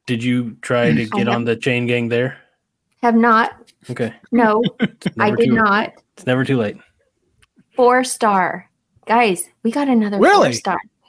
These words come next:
Speaker 2: Yeah.
Speaker 3: Oh, I didn't know that.
Speaker 2: I know.
Speaker 1: John, he's
Speaker 2: So he
Speaker 1: six five, two forty.
Speaker 2: Mm-hmm.
Speaker 3: What position?
Speaker 1: Defensive end.
Speaker 2: Yep.
Speaker 3: I, that sounds fun.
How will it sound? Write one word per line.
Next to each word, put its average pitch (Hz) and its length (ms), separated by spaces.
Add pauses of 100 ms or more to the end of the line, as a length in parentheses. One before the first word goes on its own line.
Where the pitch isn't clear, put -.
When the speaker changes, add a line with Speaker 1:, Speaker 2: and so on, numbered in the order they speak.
(180)
Speaker 2:
Yeah. 214 540 (500)
Speaker 3:
Oh, 240 140
I 185 160
didn't 160 180
know 127 140
that. 147 300 (500)
Speaker 2:
I 262 440
know. 294 640 (280)
Speaker 1:
John, 180 240
he's 143 140
Speaker 2:
So 269 120
he - 80
Speaker 1:
six - 120
five, 185 260
two 180 160
forty. 170 400 (1000)
Speaker 2:
Mm-hmm. 196 440
Speaker 3:
What 240 180
position? 247 640 (800)
Speaker 1:
Defensive 117 380
end. 175 300 (580)
Speaker 2:
Yep. 214 280 (240)
Speaker 3:
I, 160 180
that 190 320
sounds 160 300
fun. 156 420